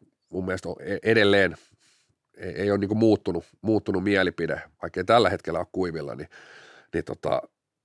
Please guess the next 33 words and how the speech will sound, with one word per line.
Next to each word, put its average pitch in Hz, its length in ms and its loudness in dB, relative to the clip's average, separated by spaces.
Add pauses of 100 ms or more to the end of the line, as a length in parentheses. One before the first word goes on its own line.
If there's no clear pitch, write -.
(440)
uskon, 104 300 -2
että 90 280 -4 (580)
Karhut 92 340 -2
on 95 140 0
se 87 120 -10
joukkue, - 380 -10 (920)
mitä 87 180 -4
pelejä 90 300 0
nähnyt, 87 340 -4
niin - 100 -16
pelillisesti 98 560 2
kuitenkin 92 460 -2
on, 92 160 -2 (800)
on 113 160 2
ehkä, 113 340 4 (520)
vai-, 110 180 2
vaikka 143 300 6
nyt 131 120 2 (180)
puhutaan 127 320 4 (580)
näistä 110 260 0
sarjan 117 260 6
pohjajoukkoista 104 840 4
ja 104 80 6
on 104 140 4
niinku 101 160 -2
paljon 104 320 0
puutteita, 95 540 2
niin 95 80 -6
Karhuilla 104 380 2
on 95 60 0
mun 101 120 -2
mielestä 92 200 -4
kuitenkin 98 420 0